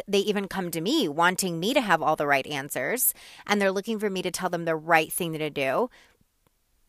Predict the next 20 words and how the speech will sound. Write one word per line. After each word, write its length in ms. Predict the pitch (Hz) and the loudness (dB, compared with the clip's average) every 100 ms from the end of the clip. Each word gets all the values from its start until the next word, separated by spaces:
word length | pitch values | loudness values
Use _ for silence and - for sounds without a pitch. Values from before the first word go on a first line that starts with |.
| _ - | _ -4
And 140 | 208 202 | 0 2
then 100 | 196 | 2
my 120 | 185 | 0
clients 360 | 190 180 170 | 0 -2 -2
realize, 460 | 180 302 311 202 170 | -2 0 2 2 2
like, 240 | 151 147 - _ - | -2 -2 -12 _ -4
I'm 160 | 190 | 0
not 140 | 226 247 | 2 0
gonna 160 | 226 | 0
give 120 | 208 180 | -4 -4
them 140 | 165 | -4
the 60 | 147 | -4
answers. 640 | 165 311 - 180 147 151 | -4 -4 -2 -2 -2 -4
And 120 | 170 | -6
they're, 120 | 165 | -4
like, 180 | 165 160 | -4 -4
on 140 | 139 160 | -2 -4
a 80 | |
call, 260 | - 170 160 | -4 -2 -2
they're 140 | 156 | -2